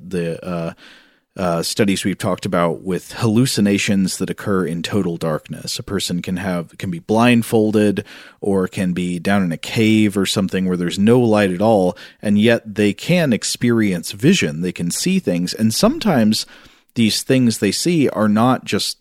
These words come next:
you know, uh, hallucinations unconnected from reality. Sometimes these hallucinatory visions can include real information based on other senses. The classic example, uh, I think we've talked about on the show is, for example,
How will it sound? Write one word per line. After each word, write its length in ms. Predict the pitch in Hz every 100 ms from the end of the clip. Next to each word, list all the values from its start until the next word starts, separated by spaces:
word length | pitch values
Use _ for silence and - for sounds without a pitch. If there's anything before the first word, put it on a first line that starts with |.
| _
you 180 | 101 92
know, 200 | 82 80
uh, 200 | 92 87 76
hallucinations 920 | 120 117 127 - 107 101 107 98 - -
unconnected 640 | 113 110 120 104 - 98
from 220 | - 92
reality. 480 | 82 104 143 85 80 - - -
Sometimes 580 | - 147 190 185 156 120
these 340 | - 113 101 - - -
hallucinatory 1080 | 120 110 135 - 117 104 98 - 110 101
visions 640 | 87 104 147 123 98 92
can 240 | - 117 101
include 600 | 101 98 - 151 139 95
real 520 | 87 98 110 101 98
information 880 | 104 98 95 92 107 147 - 90 87
based 360 | 92 92 -
on 140 | 90 85 -
other 320 | 127 123 82
senses. 600 | - 78 76 - 67 -
The 80 | 95
classic 360 | 117 110 -
example, 680 | - - 95 90 92 82 - - - _ _ -
uh, 100 | 87
I 100 | 87
think 160 | 107
we've 120 | 92
talked 220 | - 104 -
about 160 | 101
on 140 | 90 85
the 40 |
show 380 | - 156 131 101
is, 240 | 101 95
for 220 | - 107
example, 500 | 95 101 92 95 90